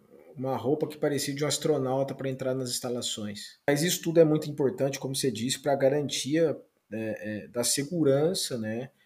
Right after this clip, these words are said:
do, não só do que a gente consome, mas das exigências internacionais também.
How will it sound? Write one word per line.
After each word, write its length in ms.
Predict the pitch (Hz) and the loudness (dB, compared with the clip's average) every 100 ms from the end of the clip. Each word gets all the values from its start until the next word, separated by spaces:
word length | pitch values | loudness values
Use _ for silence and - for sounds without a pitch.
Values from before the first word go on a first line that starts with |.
| _ _ _ _ | _ _ _ _
do, 260 | 120 135 131 _ - | -8 -6 -6 _ -4
não 80 | 269 | 0
só 160 | - | 4
do 100 | 226 | 4
que 80 | 196 | 4
a 40 | 147 | 2
gente 180 | 156 | 0
consome, 580 | - 156 135 - 165 190 | -2 -2 -2 0 0 2
mas 200 | 170 143 | 0 0
das 160 | 147 139 | 0 -2
exigências 580 | 147 147 139 139 139 143 | -4 -4 -4 -4 -4 -8
internacionais 840 | 147 147 147 - 156 127 123 - | -6 -6 -4 -4 -4 -4 -4 -6
também. 480 | 139 131 101 92 | -6 -6 -6 -10